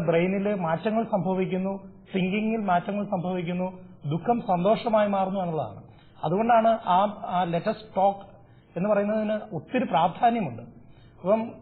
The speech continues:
വ്യക്തി സന്തോഷം അനുഭവിക്കണം, ഞാൻ സംസാരിക്കണം, കേൾക്കുന്ന ഒരാൾ കേൾക്കാനുണ്ടാവണം, തിരിച്ചതിന്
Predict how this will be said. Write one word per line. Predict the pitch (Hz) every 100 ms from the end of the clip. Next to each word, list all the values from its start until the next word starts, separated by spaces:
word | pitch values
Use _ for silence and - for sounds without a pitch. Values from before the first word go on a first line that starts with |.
| 165
വ്യക്തി | 175 170 277 277
സന്തോഷം | 208 202 233 254
അനുഭവിക്കണം, | 214 202 220 214 226 190
ഞാൻ | 156 196 233
സംസാരിക്കണം, | 214 220 220 202 214 240 - - - - -
കേൾക്കുന്ന | 170 190 190 233 226
ഒരാൾ | 220 196
കേൾക്കാനുണ്ടാവണം, | 170 175 220 214 202 202 202 214 226 - -
തിരിച്ചതിന് | 190 190 233 226